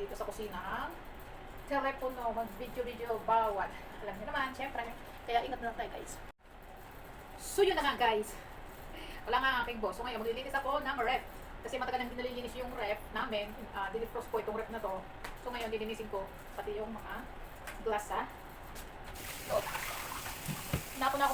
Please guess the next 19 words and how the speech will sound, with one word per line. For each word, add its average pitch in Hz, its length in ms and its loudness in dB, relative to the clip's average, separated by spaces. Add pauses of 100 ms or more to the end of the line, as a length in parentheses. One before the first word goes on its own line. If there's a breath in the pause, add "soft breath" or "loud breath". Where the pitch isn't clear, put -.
maganda 269 160 4
ako 240 160 4
mag, 233 240 2
ah, 226 180 6 (220)
trabaho 233 320 6
kasi 208 160 0
wala 190 160 4
naman 208 160 -2
sila. 226 80 2
So, 214 160 2 (240)
namahinga 311 320 6
lang 320 160 10
naman 311 160 6
ako 311 80 6
ng 302 160 4
konting 294 240 2
oras. - 240 6 (1700)
Kasi - 160 -2
ang - 80 0